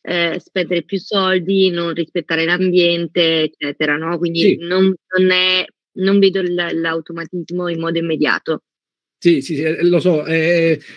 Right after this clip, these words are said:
Speaker 2: non si vede immediato, però ci sono delle ricerche che dimostrano quanto questo sia non immediato, ma sia un punto fondamentale per arrivare ad essere un, sostenibili. Cioè, senza essere feli-, se non puoi, se non sei felice non,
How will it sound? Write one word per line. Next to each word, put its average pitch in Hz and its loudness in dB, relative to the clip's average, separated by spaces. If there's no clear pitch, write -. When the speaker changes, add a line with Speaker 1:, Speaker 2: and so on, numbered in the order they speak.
Speaker 2:
non 180 4
si 190 0
vede 190 4
immediato, 175 0
però 180 0
ci 185 -8
sono 185 0
delle 165 0
ricerche 160 0
che 143 -2
dimostrano 156 -4
quanto 139 -4
questo 156 -2
sia 139 0
non 180 4
immediato, 165 0
ma 156 -4
sia 165 0
un 160 -4
punto 180 0
fondamentale 160 0
per 139 -2
arrivare 147 -2
ad 139 0
essere 147 0
un, 160 -4
sostenibili. 135 -2
Cioè, 165 0
senza 170 2
essere 180 0
feli-, 170 0
se 175 0
non 170 2
puoi, 196 2
se 180 -2
non 170 0
sei 196 2
felice 160 -2
non, 160 -4